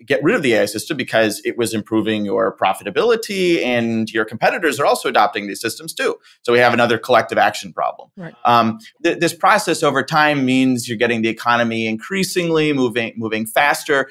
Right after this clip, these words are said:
Speaker 1: faster than you can keep up with, um, faster, um, uh, and you can't have as much oversight as to what's going on as well. Uh, you need, uh, to solve the new problems that come up, um,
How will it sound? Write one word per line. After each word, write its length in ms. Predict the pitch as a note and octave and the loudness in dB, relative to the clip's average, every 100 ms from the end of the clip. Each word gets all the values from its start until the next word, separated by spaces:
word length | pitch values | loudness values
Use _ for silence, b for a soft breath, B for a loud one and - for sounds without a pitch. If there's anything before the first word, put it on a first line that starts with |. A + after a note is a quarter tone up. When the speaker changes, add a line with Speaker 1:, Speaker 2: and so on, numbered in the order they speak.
| B | B
Speaker 1:
faster 340 | - A#2+ B2 A2+ | 2 2 0 -4
than 180 | G#2+ A2 | -2 0
you 120 | E3+ | -2
can 140 | F#3+ | -4
keep 240 | - E3+ E3 | -8 0 2
up 160 | D3+ | 2
with, 280 | D3+ D3 C#3+ b b b | 2 0 -2 b b b
um, 340 | A#2 A#2 A2 _ - | 2 2 0 _ 0
faster, 600 | G#2+ - A#2+ A2 G#2+ - | 0 2 0 2 0 0
um, 420 | G#2 G#2 G#2 - | 0 -2 -4 -8
uh, 280 | - G2 F#2 - | -2 0 0 -4
and 120 | A#2 | -8
you 100 | A2 | -6
can't 180 | A2 B2+ | -2 -2
have 120 | B2 | 0
as 80 | A2+ | 0
much 200 | A2 - | -2 0
oversight 520 | C3 E3 F#3 F#3+ F3+ | 2 2 2 0 0
as 120 | E3 D#3+ | -2 -2
to 80 | E3+ | -2
what's 200 | E3 - | -2 -2
going 260 | E3 D#3+ | -2 0
on 180 | D#3 D3+ | 0 0
as 160 | D3+ F3+ | -2 0
well. 360 | G3 G3 F#3 b b | 2 2 0 b b
Uh, 220 | - A#2 A2 | 2 2 2
you 160 | B2 A#2+ | -2 -2
need, 560 | A#2 C#3 D3 C#3+ C#3 D3 _ - | 0 0 2 2 2 -4 _ -2
uh, 200 | A2+ G2+ | 0 0
to 160 | - | -2
solve 440 | B2 - D3+ D#3+ D3 | -4 2 4 6 4
the 80 | C3+ | 0
new 160 | D3+ | 0
problems 420 | D3 D3 D3+ D#3 | 2 4 4 2
that 160 | D#3 - | -2 -2
come 260 | - D3 D3+ | 0 2 2
up, 200 | A3+ - B | 0 -4 B
um, 300 | - C3 B2+ | 2 2 2